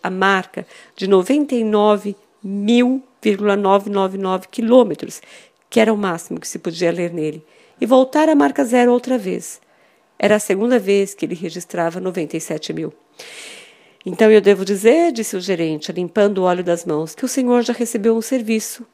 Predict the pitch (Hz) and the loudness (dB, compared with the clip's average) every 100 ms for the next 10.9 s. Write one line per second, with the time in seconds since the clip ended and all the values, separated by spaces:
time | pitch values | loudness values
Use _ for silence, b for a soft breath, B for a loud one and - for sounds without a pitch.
0 | _ - - - 196 185 185 214 165 165 | _ -4 -4 0 0 0 0 0 0 -4
1 | 175 _ _ - - 190 185 196 208 240 | -14 _ _ -12 -2 -2 2 4 4 4
2 | 247 - 196 185 - 185 180 185 190 - | -6 -6 -4 -4 -6 -4 -2 -2 -2 -4
3 | 156 151 165 - _ B B B B B | -6 -8 -12 -20 _ B B B B B
4 | _ 523 571 480 - 214 214 190 185 170 | _ 0 0 0 4 2 2 0 0 0
5 | 170 170 165 - 165 160 160 - 170 151 | -2 -2 -4 -2 -4 -4 -8 -8 -6 -4
6 | 139 135 - _ _ - 170 180 175 175 | -4 -8 -20 _ _ -8 -2 0 0 0
7 | 190 185 185 - - 156 _ _ B B | -4 -4 -8 -8 -12 -12 _ _ B B
8 | B B 254 320 339 339 339 381 349 233 | B B 2 4 2 4 4 6 6 4
9 | 247 233 226 202 - 190 190 254 226 214 | 2 2 0 -2 0 -4 -2 -6 -2 -2
10 | 214 208 233 277 294 196 131 - - | 0 4 4 4 0 -2 -6 -12 -20